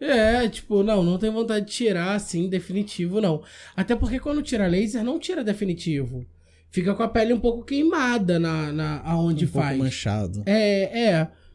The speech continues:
Speaker 2: Acho que pra quem tem pelo deve sofrer um pouco menos isso, porque
Speaker 1: É.
Speaker 2: o pelo vai cobrir.
Speaker 1: Mas essa eu quero cobrir, sim.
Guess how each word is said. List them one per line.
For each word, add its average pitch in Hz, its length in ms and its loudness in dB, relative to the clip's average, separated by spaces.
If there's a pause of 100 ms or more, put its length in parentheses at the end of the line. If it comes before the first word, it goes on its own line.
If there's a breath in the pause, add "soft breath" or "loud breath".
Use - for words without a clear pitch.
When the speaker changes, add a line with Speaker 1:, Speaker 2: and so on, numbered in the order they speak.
(260 soft breath)
Speaker 2:
Acho 147 180 -2
que 170 120 -2
pra 170 180 -2
quem 151 220 -2
tem 151 180 0
pelo 135 380 2
deve 135 380 0
sofrer - 360 -4
um 131 100 -2
pouco 131 260 -4
menos 117 440 -2
isso, 95 220 -4
porque 175 180 4
Speaker 1:
É. 156 140 6
Speaker 2:
o - 40 6
pelo 113 200 4
vai 113 120 0
cobrir. 107 420 -4 (380)
Speaker 1:
Mas 175 800 4
essa 185 280 4
eu 208 60 2
quero 202 840 4 (400)
cobrir, 190 440 4
sim. 190 500 0